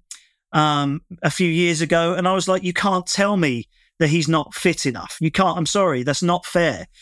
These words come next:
You can't tell me Alcaraz isn't." Um, you know, and so I, I, I think coaches should be, you know,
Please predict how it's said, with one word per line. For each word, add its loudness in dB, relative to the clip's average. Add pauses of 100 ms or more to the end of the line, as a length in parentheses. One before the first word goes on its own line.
(160)
You 2
can't 2
tell 0
me 0
Alcaraz 0
isn't." -8 (540)
Um, 2 (100)
you 2
know, 2
and -2
so 2 (580)
I, 2
I, 4 (100)
I -2
think -2
coaches 0
should -4
be, 0 (240)
you 2
know, 2